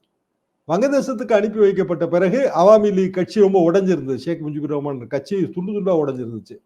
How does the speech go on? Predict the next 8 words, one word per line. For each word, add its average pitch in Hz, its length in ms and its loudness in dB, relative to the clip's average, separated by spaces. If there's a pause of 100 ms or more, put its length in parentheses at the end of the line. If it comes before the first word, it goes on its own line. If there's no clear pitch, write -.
(320)
அதெல்லாம் 196 320 0
ஒன்றாக 180 380 2
சேர்த்து, 165 500 -2
அவர் 214 140 0
தெருமுனை 190 360 0
போராட்டங்கள் 151 520 -4
இதெல்லாம் 143 340 -2
நடத்தித்தான் 185 540 -2